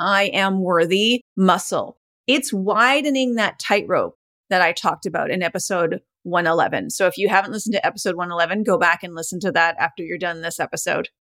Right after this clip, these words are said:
And this isn't just about trying to feel better or trying to make yourself feel better. This practice is about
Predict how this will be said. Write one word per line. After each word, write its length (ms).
And 140
this 140
isn't 300
just 180
about 360
trying 360
to 80
feel 400
better 320
or 80
trying 280
to 80
make 360
yourself 500
feel 200
better. 320
This 220
practice 460
is 40
about 260